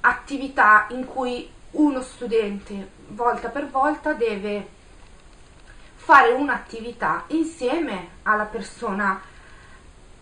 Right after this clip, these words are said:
diversa, alla persona disabile, creare insieme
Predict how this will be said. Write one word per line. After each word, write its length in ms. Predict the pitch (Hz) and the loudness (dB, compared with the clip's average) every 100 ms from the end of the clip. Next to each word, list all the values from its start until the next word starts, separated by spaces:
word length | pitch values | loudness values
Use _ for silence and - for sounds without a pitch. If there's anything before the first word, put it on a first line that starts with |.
| - - - | -20 -20 -14
diversa, 840 | 202 233 226 196 - - 180 160 - | -6 0 2 0 -2 -6 -4 -2 0
alla 160 | 233 | -2
persona 760 | 233 240 214 - 226 208 208 - - | -2 -6 -8 -4 -2 0 -2 -4 -12
disabile, 920 | 214 214 208 185 185 190 180 180 - - - - - | -14 -6 0 0 0 -6 -8 -12 -14 -20 -20 -20 -16
creare 480 | - 269 269 302 311 | -4 4 6 6 4
insieme 880 | 269 - - 233 226 185 170 170 | -2 -6 -4 -2 -2 -6 -10 -14